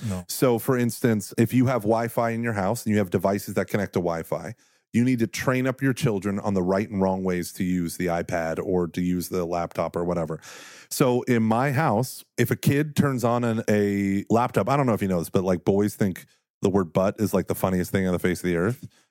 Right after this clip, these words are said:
Speaker 2: And so my son very innocently will say, "I'll look up a song about butts on Apple Music."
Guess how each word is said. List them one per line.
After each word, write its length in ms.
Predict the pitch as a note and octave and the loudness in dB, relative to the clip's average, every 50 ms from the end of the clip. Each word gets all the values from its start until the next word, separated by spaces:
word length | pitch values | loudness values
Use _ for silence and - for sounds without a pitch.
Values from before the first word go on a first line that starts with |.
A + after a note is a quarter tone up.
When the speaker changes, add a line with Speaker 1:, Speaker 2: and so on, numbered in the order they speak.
| _ - | _ 0
Speaker 2:
And 160 | A#2 A2+ G#2+ | 0 0 2
so 420 | - - A#2+ A2+ A2 G#2+ A2 - - | 2 2 2 4 2 2 0 -2 -2
my 160 | - A2 B2 C#3+ | 0 0 0 0
son 380 | C3+ - - F3+ D#3 D3+ C#3 | 0 0 0 0 2 2 2
very 260 | A#2 A2 A#2 C3 C#3 | 2 2 2 2 0
innocently 720 | C3 - C#3 D#3 E3+ C#3 - - A#2 G2 G2+ G2+ G2 G2+ A2+ | 0 0 0 0 0 0 -2 -2 -2 0 2 2 2 2 2
will 240 | - A2+ G#2 G2 F2+ | 2 2 2 2 2
say, 320 | - - G#2 F#2+ F#2+ G2 - _ - | 2 0 2 2 2 0 -2 _ 0
"I'll 220 | A2 A#2 C3 C3+ C3 | 0 2 2 0 0
look 180 | B2+ A#2+ - | -2 0 0
up 160 | B2+ A2+ - | -2 -2 0
a 60 | G#2+ F#2+ | -4 -6
song 440 | - - - B2+ B2 A#2+ A2+ A2+ - | -4 -2 0 0 2 0 0 -2 -2
about 500 | - G#2+ F#2 A2+ G2+ G2 F2+ F2 E2+ - | -4 -2 0 0 0 0 -2 -6 -10 -6
butts 540 | - A2+ G#2+ G#2 F#2+ - - - - - - - _ _ _ _ _ _ _ - | -2 0 0 0 -2 -4 -10 -14 -16 -16 -18 -20 _ _ _ _ _ _ _ -2
on 240 | A#2+ A#2 A2 G#2+ G#2+ - | 0 0 0 0 -2 -2
Apple 300 | B2+ B2 A#2 - C3 A2+ | -2 0 0 0 0 0
Music." 720 | G#2+ G#2 G#2 A2+ C3 C3 A2 - - - _ - - | 2 2 2 2 2 2 0 -2 -8 -10 _ -16 -20